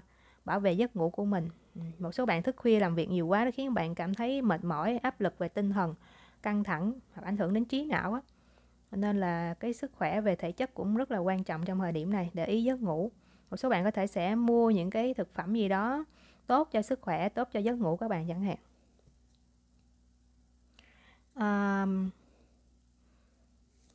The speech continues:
Và ngoài ra có thể một số bạn sẽ, như mình nói, có nhiều hợp đồng kéo đến hoặc có nhiều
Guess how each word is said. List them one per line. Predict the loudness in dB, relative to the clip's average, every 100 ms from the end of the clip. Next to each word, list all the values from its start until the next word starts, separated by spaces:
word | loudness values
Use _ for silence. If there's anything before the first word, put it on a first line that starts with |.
| _ -20 -20 _ _ -20 _ _ -20 _ _ -20 -20 -20 _ -20 -20 -20 -20 -20 -20 -20 -20 _ _ _ _ _ _ _ _ -6
Và | -2
ngoài | 0 0
ra | 2 2
có |
thể | 4 4
một | 4
số | 4 4
bạn | 4 4
sẽ, | 4 6 6 6 6
như | 6
mình | 6 6
nói, | 4 2
có | 0
nhiều | 4 4 6
hợp | 4 2
đồng | 2 2
kéo | 0 0
đến | 2 2 2
hoặc | -6 -6
có | -4
nhiều | -2